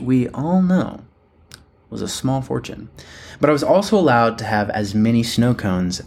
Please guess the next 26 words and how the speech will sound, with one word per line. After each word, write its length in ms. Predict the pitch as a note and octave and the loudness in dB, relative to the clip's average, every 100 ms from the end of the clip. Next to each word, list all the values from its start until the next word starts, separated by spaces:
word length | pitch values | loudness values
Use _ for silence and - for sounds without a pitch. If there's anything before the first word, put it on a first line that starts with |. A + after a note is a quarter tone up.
| - | -12
as 120 | F#2 | -8
I 80 | F#2 | -4
wanted. 380 | A2 D#3+ - - - - - - _ _ _ - | -2 -2 -4 -12 -12 -12 -14 -20 _ _ _ -14
And 80 | F#2+ | -10
so 140 | E2+ | -4
I 60 | G2 | 0
did. 260 | D#3+ - - _ _ _ _ _ _ _ _ | 0 -2 -10 _ _ _ _ _ _ _ _
I 60 | G#2+ | -2
would 100 | A2 | 0
eat, 160 | B2+ | 0
like, 320 | A2 A2 - - - | 2 0 -2 -10 -16
I 60 | G2+ | -14
don't 80 | E2+ | -12
know, 100 | D#2 | -12
like, 200 | - - | -16 -18
three, 680 | - G#2+ B2+ B2+ A#2+ A#2 - - - | -6 0 2 4 2 -2 -10 -20 -20
four, 560 | - B2+ B2 B2 A#2+ A#2+ - - _ | -6 -2 2 2 2 -2 -12 -20 _
sometimes 460 | - F2+ F2+ F#2 | -12 -10 -10 -12
five 560 | - B2+ B2+ B2 A#2+ A2+ - - | 0 2 4 4 0 -4 -16 -4
snow 200 | - C3 | 0 2
cones 320 | C3 A#2+ A2 - | 4 2 0 -2
every 320 | C3 B2+ C3 | -2 0 0
single 300 | B2+ A2+ G#2+ | 0 0 -2
shift, 340 | - F#2+ F#2+ - | -2 -8 -10 -12
and 220 | G2+ F#2+ | -10 -10
it 340 | F#2+ F#2+ - | -8 -8 -10